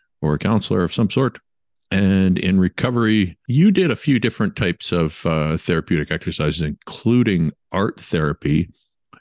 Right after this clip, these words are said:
In your outpatient treatment program, what kind of, uh, what kind of writing did they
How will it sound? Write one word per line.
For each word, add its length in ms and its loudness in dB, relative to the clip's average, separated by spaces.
In 120 2
your 240 2
outpatient 880 -2
treatment 400 -2
program, 500 0
what 180 0
kind 200 0
of, 220 -2
uh, 460 0
what 120 -4
kind 160 -2
of 60 0
writing 340 0
did 200 -2
they 300 0